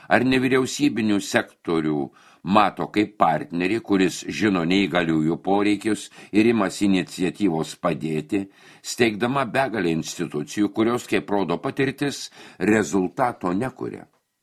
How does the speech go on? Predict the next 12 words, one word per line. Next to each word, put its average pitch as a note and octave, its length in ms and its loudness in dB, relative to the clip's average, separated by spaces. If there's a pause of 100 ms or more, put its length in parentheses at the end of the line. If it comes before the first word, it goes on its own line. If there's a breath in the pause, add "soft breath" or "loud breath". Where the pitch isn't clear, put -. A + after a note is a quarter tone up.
(160)
Kai D#3 200 4
mes, F#2+ 420 0 (240 soft breath)
nevyriausybininkai, G2 1120 2
bandome D#2+ 640 0
įsiterpti F#2 760 -2
į G2+ 80 -4
procesus, A#2 760 -4 (380 loud breath)
kliūčių C#3+ 560 2 (240)
sutinkame A2 720 0
daugiau F#2 520 0
nei F#2 280 2
galimybių. D#2+ 680 -4